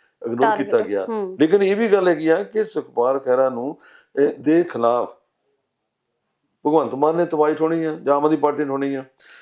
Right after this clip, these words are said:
Speaker 1: ਤੇ ਸੁਖਪਾਲ ਖਹਿਰਾ ਦੇ ਇਸ ਗੱਲ ਦੇ ਹੱਕ ਦੇ ਵਿੱਚ ਕਾਂਗਰਸੀਆਂ ਨੇ ਕਿੰਨੇ ਕੁ ਬਿਆਨ ਦਿੱਤੇ ਆ?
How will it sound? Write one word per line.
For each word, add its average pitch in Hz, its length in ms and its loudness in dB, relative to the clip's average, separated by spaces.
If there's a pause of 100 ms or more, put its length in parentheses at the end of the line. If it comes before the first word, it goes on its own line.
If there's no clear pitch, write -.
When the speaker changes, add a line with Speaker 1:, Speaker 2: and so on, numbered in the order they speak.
(160)
Speaker 1:
ਤੇ 208 180 0
ਸੁਖਪਾਲ 147 500 0
ਖਹਿਰਾ 175 280 2
ਦੇ 180 120 0
ਇਸ 175 340 0
ਗੱਲ 143 180 2
ਦੇ 165 120 4
ਹੱਕ 127 260 0
ਦੇ 156 100 2
ਵਿੱਚ 165 180 0
ਕਾਂਗਰਸੀਆਂ 156 440 -2
ਨੇ 180 60 -4
ਕਿੰਨੇ 156 200 -4
ਕੁ 135 100 -10
ਬਿਆਨ 127 140 0
ਦਿੱਤੇ 95 240 -18
ਆ? - 40 -16